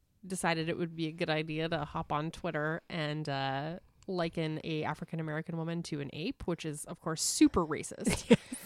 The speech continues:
Speaker 1: Sidebar. I don't understand news media's temptation to always refer to things as, like, racially charged. Like, all these, like,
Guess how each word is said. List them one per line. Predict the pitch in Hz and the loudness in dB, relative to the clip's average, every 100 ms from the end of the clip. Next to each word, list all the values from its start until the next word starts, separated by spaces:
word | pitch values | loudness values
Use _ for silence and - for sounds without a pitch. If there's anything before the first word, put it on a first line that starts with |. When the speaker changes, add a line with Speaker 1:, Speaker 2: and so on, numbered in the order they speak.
| - - | -12 -12
Speaker 1:
Sidebar. | - - 339 330 196 151 - - - - - | -6 2 6 8 8 4 2 -2 -8 -6 2
I | 262 | 6
don't | 285 349 | 6 6
understand | 427 403 277 247 220 214 214 220 - _ - | 6 2 2 2 2 2 0 -4 -8 _ -8
news | 175 190 202 190 | 0 6 6 6
media's | 190 190 180 170 165 - - _ _ _ - | 2 4 4 4 2 -4 -6 _ _ _ -6
temptation | - 170 - 151 - 127 131 156 - _ - | -2 0 0 -2 -2 -4 -6 -10 -12 _ -6
to | - | -2
always | 190 185 185 170 | 2 4 4 4
refer | 170 - 170 | 0 0 0
to | 170 | 2
things | 175 180 160 | 2 0 0
as, | 156 | 0
like, | 151 - - _ _ - | 0 -2 -12 _ _ -2
racially | 185 185 - 226 247 254 | 2 2 2 0 0 -2
charged. | - 294 277 180 147 165 - 208 | -2 0 2 2 0 -4 -4 -2
Like, | 196 | 0
all | 226 | 4
these, | 254 277 | 4 2
like, | - | 0